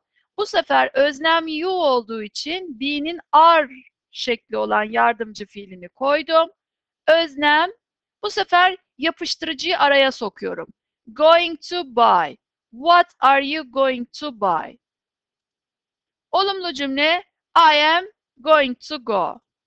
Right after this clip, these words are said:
Soru cümlesi, yardımcı fiilim you öznesi olduğu için be'nin are şekli. Are you?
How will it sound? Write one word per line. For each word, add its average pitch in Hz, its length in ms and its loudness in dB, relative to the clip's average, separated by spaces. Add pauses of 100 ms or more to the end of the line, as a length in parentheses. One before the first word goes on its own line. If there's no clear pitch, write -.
(400)
Soru 392 380 -4
cümlesi, 285 720 -6 (300)
yardımcı 330 640 0
fiilim 254 460 -8
you 311 300 -4
öznesi 233 480 -4
olduğu 220 260 -8
için 254 480 -12
be'nin 269 500 -6
are 262 220 4
şekli. 247 720 -4 (460)
Are 262 440 6
you? 311 460 -4